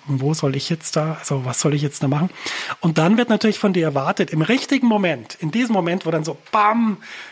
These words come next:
Rock-Gitarren-Solo, Emotion, jetzt geht's hier voll ab, da musst du natürlich voll abdrücken. Von null auf hundert wird dann erwartet, dass du irgendwie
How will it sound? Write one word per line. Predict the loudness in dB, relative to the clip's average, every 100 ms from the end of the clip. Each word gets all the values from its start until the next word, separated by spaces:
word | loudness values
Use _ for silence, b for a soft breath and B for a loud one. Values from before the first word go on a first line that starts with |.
| B _ -10 -2
Rock-Gitarren-Solo, | 0 0 0 0 2 2 2 2 4 4 4 4 4
Emotion, | 2 2 0 0 2 4 4 2
jetzt | 0
geht's | -2 2
hier | 0
voll | 2 0 0
ab, | -2 -4 -8 B B
da | 0
musst | 0 0
du |
natürlich | -2 0 0 2
voll | 0 2
abdrücken. | -2 -4 -4 -4
Von | 0 4
null | 4
auf | 4 2
hundert | 2 4 2 0
wird | -2
dann | 0
erwartet, | 2 0 0 2
dass | 0 2
du | -2
irgendwie | 0 2 2